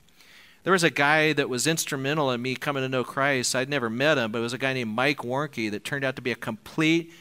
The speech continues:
and total fraud. This guy was a liar. Everything, he just completely made it up. And yet there were things that he said that were encouraging to me before I came to know Christ. And what do I do with that?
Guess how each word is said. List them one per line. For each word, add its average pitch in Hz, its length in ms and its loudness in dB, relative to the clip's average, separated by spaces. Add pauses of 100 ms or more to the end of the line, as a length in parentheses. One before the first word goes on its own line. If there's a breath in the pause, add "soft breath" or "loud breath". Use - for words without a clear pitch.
(160 loud breath)
and 123 220 -6
total 135 460 2 (160)
fraud. 120 680 0 (380 soft breath)
This 127 160 2
guy 143 160 4
was 127 140 0
a 117 60 4
liar. 110 800 0
Everything, 135 380 2
he 120 80 -4
just 117 200 -6
completely 143 560 0
made 127 200 0
it 117 100 0
up. 110 260 -2 (800 soft breath)
And 147 140 0
yet 180 160 4
there 170 100 4
were 151 60 6
things 196 280 2
that 175 100 4
he 143 60 4
said 139 920 2
that 151 160 0
were 151 100 0
encouraging 160 680 2
to 127 120 -6
me 117 200 -2
before 123 300 -2
I 127 40 0
came 127 200 -4
to 120 60 -6
know 107 100 -4
Christ. 127 640 -6
And 120 140 -6
what 151 120 2
do 202 60 4
I 208 120 6
do 156 320 -2
with 147 220 -2
that? 87 340 -8